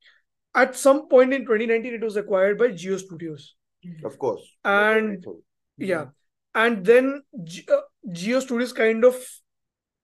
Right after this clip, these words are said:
Speaker 1: you know, took certain films
Speaker 2: Mm.
Speaker 1: and didn't let them release.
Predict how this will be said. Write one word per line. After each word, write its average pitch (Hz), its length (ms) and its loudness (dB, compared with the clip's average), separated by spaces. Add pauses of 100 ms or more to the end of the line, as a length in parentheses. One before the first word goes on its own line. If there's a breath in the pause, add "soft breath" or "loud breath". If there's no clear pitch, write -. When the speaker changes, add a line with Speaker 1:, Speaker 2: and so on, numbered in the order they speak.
(360)
Speaker 1:
you 214 80 -4
know, 262 100 4 (180)
took 269 300 -6
certain 220 400 0
films 214 420 -4 (200)
Speaker 2:
Mm. 247 280 -14
Speaker 1:
and 220 300 -2
didn't 247 280 0
let 196 140 -4
them 214 220 2
release. 170 300 -10